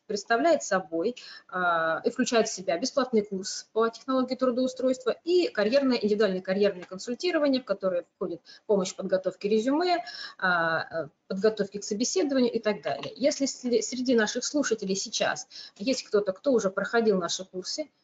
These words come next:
а, вы можете отсканировать Q R-код, представленный на слайде, и записаться на бесплатную карьерную консультацию.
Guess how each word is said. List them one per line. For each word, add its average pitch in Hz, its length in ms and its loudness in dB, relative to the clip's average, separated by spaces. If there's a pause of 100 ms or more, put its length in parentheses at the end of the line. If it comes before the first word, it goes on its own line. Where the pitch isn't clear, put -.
(220)
а, 202 100 0
вы 262 100 4
можете 220 280 4
отсканировать 202 600 4
Q 214 100 4
R-код, 196 360 2
представленный 285 580 2
на 254 160 2
слайде, 240 440 0
и 320 160 4
записаться 233 540 2
на 185 80 2
бесплатную 302 600 2
карьерную 208 440 2
консультацию. - 680 -14